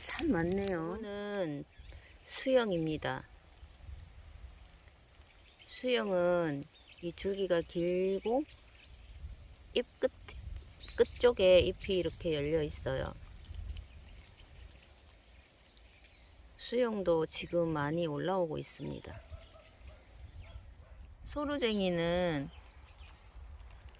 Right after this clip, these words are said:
뿌리 끝에서부터 주름져서 올라오고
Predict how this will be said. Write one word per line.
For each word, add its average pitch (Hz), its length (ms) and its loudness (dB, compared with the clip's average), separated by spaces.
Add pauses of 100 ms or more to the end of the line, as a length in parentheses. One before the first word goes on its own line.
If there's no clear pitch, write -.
(180)
뿌리 254 240 2
끝에서부터 160 1400 0 (480)
주름져서 190 640 2
올라오고 151 800 2